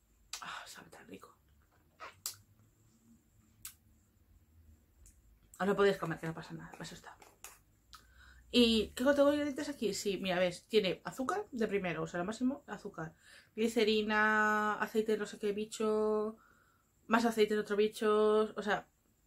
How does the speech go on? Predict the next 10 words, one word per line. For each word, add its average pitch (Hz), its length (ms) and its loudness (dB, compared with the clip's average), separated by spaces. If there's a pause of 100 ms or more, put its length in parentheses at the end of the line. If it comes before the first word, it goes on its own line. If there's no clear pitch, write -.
(800)
tiene 294 160 2
aceititos, 226 480 0
entonces 233 440 -4
no 226 200 -4
te 233 80 -2
deja 233 360 -6
luego 214 380 2
el 196 260 -6
labio 202 320 0
tan 175 680 -6